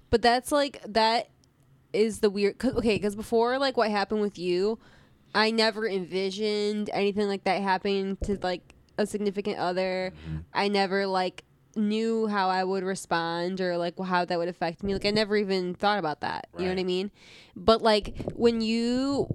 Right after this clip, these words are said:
Speaker 1: when it was, like, at its worst, when we didn't know what was going on or what would happen, and,
Speaker 2: Mm.
Speaker 1: like, you know, you were, like,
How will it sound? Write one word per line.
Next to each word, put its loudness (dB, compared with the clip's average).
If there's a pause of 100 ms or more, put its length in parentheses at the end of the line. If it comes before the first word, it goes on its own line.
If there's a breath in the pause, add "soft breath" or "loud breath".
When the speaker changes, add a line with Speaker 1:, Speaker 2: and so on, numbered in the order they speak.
Speaker 1:
when 2
it 0
was, 2
like, 2
at 2
its -4
worst, -4
when -2
we 0
didn't 0
know -2
what -2
was -4
going -2
on -2
or -2
what -2
would -2
happen, -2
and, -4
Speaker 2:
Mm. -10
Speaker 1:
like, -4
you 2
know, 0
you -2
were, 0
like, -2